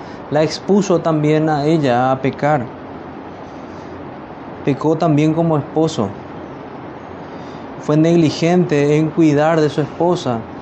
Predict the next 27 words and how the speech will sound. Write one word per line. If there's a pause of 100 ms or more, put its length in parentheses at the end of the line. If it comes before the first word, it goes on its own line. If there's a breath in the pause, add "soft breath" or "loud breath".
(260 loud breath)
No
hizo
lo
que (180)
somos
mandados
a
hacer (1120)
en, (360)
en
el
matrimonio,
de
reflejar
la
imagen
entre
Cristo
y
la
iglesia. (1900 loud breath)
Él
no
cuidó
a
su
esposa.